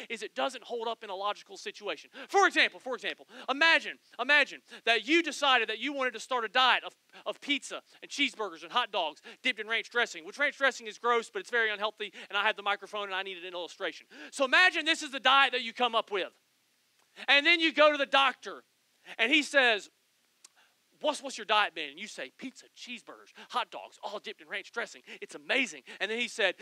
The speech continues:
"It's not amazing 'cause your blood pressure is at, like, heart attack in five minutes level." You need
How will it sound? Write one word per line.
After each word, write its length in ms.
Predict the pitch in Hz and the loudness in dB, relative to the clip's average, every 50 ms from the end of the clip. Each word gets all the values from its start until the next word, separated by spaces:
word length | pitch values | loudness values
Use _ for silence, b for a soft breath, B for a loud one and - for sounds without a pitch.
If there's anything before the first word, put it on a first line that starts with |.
| 233 B | -8 B
"It's 180 | 220 214 - - | -6 -6 -4 0
not 220 | 233 262 285 262 | 2 2 2 2
amazing 340 | 254 226 220 220 208 196 170 | 0 0 -2 -2 -2 -6 -14
'cause 180 | - 180 156 | -12 -14 -12
your 120 | - 247 - | -12 -12 -12
blood 240 | 185 190 240 226 _ | -8 -6 -6 -6 _
pressure 320 | - 208 185 - 196 190 | -8 -10 -10 -8 -10 -10
is 80 | 180 185 | -8 -6
at, 120 | 180 170 | -8 -6
like, 140 | 160 160 - | -6 -8 -10
heart 240 | - 226 226 202 185 | -8 -8 -8 -8 -8
attack 300 | - 190 190 180 - 175 | -8 -8 -8 -8 -8 -12
in 60 | 156 | -10
five 260 | - 196 180 170 160 | -4 -4 -4 -4 -4
minutes 260 | 180 180 165 - - | -6 -10 -10 -10 -8
level." 300 | 160 151 139 117 117 104 _ _ _ _ _ _ _ _ _ _ _ _ _ _ _ _ _ _ _ _ _ _ _ _ _ _ _ _ _ _ _ _ _ _ _ _ _ _ _ _ _ _ _ _ | -6 -6 -6 -8 -10 -20 _ _ _ _ _ _ _ _ _ _ _ _ _ _ _ _ _ _ _ _ _ _ _ _ _ _ _ _ _ _ _ _ _ _ _ _ _ _ _ _ _ _ _ _
You 400 | 156 156 185 269 320 330 339 302 | -14 -4 2 4 6 6 6 6
need 460 | 311 320 320 311 311 302 262 202 | 6 6 6 8 6 4 4 2